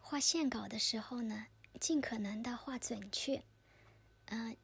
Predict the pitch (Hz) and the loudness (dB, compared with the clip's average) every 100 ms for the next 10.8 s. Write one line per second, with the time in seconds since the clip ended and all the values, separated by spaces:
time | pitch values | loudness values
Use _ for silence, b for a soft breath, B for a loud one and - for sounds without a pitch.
0 | - - - - 302 285 - 269 262 240 | -20 -14 -6 -2 0 0 -2 -2 0 0
1 | 233 269 214 202 - 214 226 220 220 220 | 0 2 2 0 0 -2 -2 -2 -4 -6
2 | - 202 208 208 208 - - 214 202 214 | -8 -8 -8 -8 -12 -18 -6 -2 0 0
3 | 240 233 247 254 - - - - - B | 0 -2 0 2 0 -2 -12 -20 -20 B
4 | B B B - 302 285 254 240 269 254 | B B B -2 2 4 4 2 2 0
5 | 226 202 220 - 269 233 - 285 240 - | 0 0 2 2 2 2 4 2 0 -2
6 | 214 233 247 - - - - - - 226 | -4 -6 -6 -12 -20 -20 -20 -6 -2 0
7 | 220 240 254 - 269 269 226 214 202 226 | 0 0 0 2 2 0 -2 -4 -6 -4
8 | 196 190 180 B B - - 262 226 226 | -4 -6 -8 B B -14 0 0 2 -2
9 | - - 285 220 202 - - - B B | -4 -2 0 0 -2 -6 -10 -14 B B
10 | B B - 254 233 233 208 208 | B B -4 -2 0 0 -2 -4